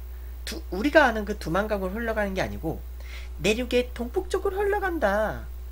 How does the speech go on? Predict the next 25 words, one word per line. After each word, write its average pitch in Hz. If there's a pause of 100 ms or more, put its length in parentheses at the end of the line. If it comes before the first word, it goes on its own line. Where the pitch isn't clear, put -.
(300)
다른 196
강이라는 117
사실을 131
알게 107
된 123
거예요. 92 (680)
그래서 247
조정에서 196
이걸 135
이제 117
당황을 135
하게 214
된 139
거예요. 95 (1900)
함경감사 247
이선부가 123 (500)
백두산의 196
표말 262
세우는 214
역사를 117
거의 117
다 131
끝났다는 202
뜻으로 165 (440)
이제 117